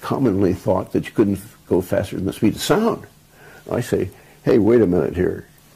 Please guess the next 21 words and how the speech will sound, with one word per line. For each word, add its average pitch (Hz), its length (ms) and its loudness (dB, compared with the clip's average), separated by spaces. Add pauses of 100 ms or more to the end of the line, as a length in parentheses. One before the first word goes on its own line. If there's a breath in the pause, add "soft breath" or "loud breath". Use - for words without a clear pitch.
(680)
Uh-uh, 113 380 -2 (400)
uh-uh. 110 360 -2 (680 loud breath)
You 107 120 4
know, 135 220 2
I 123 140 0
found, 98 600 0
like, 98 200 2
sixteen 135 640 2
samples - 880 -2 (520 soft breath)
of 95 140 0 (120)
where 104 600 2 (360)
astronomers 113 760 2 (800 loud breath)
measure 101 340 2
things 95 260 0
going 90 220 2
faster 90 340 0
than 82 120 0
the 76 60 0
speed 98 200 2
of 78 80 4
light. 71 300 0